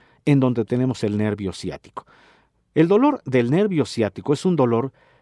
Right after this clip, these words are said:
que generalmente parte de la región glútea y se va a irradiar por la cara posterior del muslo, la cara posterior o externa de la pierna, incluso puede llegar hasta el pie. Y este dolor de ciática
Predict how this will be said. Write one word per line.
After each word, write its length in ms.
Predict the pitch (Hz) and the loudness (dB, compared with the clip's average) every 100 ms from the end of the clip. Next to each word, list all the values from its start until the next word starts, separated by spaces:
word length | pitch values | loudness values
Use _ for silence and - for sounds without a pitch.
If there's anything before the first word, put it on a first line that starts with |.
| _ | _
que 140 | 147 | 0
generalmente 760 | 143 139 147 170 180 170 160 123 | 2 2 0 0 2 0 0 -2
parte 500 | - 131 123 131 123 _ _ | 2 0 0 -4 -6 _ _
de 180 | 120 127 | 0 2
la 160 | 151 170 | 4 2
región 560 | 156 110 113 110 110 | 0 -4 -2 0 0
glútea 560 | 107 127 117 - 98 90 _ _ _ - | 2 2 2 0 -4 -4 _ _ _ -2
y 120 | 143 | -2
se 200 | - 139 | 4 4
va 240 | 156 165 | 4 0
a 160 | - 120 | -4 -2
irradiar 720 | 127 117 110 107 113 107 120 _ _ _ | -2 -2 -2 0 0 -2 -4 _ _ _
por 180 | - 127 | 0 2
la 120 | 120 | 2
cara 400 | 110 151 156 139 _ | 0 -2 -2 -4 _
posterior 580 | - 120 - 113 110 113 | -2 -2 0 0 0 -2
del 220 | 110 104 | -2 -2
muslo, 560 | 110 160 139 135 135 135 _ _ _ _ - | 2 2 2 -2 -4 -6 _ _ _ _ -2
la 160 | 110 | -2
cara 240 | - 135 123 | 0 0 0
posterior 720 | 104 - 107 107 117 113 110 _ - | -6 -4 0 2 2 0 -6 _ -2
o 160 | 127 | 0
externa 480 | 117 - 127 117 107 | 0 0 0 2 -2
de 120 | 95 | -4
la 100 | 92 | -6
pierna, 480 | 92 156 151 143 139 _ _ | 0 2 2 -2 -6 _ _
incluso 600 | 131 131 156 185 202 185 - - | 0 0 2 0 0 -4 -6 4
puede 280 | 139 165 | 6 6
llegar 320 | 127 101 107 - | 2 0 -2 -2
hasta 320 | 117 - 113 | -6 -4 -4
el 100 | 104 | -4
pie. 300 | - 160 - _ _ _ _ - _ _ | 0 0 0 _ _ _ _ -20 _ _
Y 120 | 120 190 | 4 4
este 240 | 262 247 | 6 2
dolor 380 | 135 123 117 127 | 2 2 2 -2
de 220 | 117 120 | -4 -2
ciática 800 | - - 139 117 110 - 101 95 | -2 2 2 2 -4 -6 -6 -6